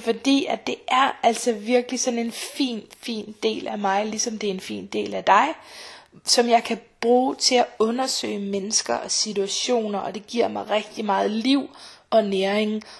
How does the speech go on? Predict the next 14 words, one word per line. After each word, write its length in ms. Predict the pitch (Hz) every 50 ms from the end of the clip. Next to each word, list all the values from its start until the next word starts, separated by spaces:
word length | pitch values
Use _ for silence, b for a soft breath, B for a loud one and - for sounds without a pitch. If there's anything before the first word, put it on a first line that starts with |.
| B B B
Og 100 | 226 220
hver 120 | 226 - -
eneste 460 | - 269 269 269 285 285 - - 277
gang, 320 | 269 - 240 226 226 226 - -
jeg 200 | 233 202 196 214
er 100 | 233 240
i 60 | 240
en 140 | 226 214 202
konflikt, 880 | - - 202 190 185 - - - 240 254 302 294 - - - - - B B B B B B B B
så 120 | B - 240
har 180 | - - - -
jeg 80 | -
faktisk 440 | - 214 202 202 - 226 208 - -
muligheden 800 | 208 190 196 208 226 240 247 262 269 262 233 220 196 185 185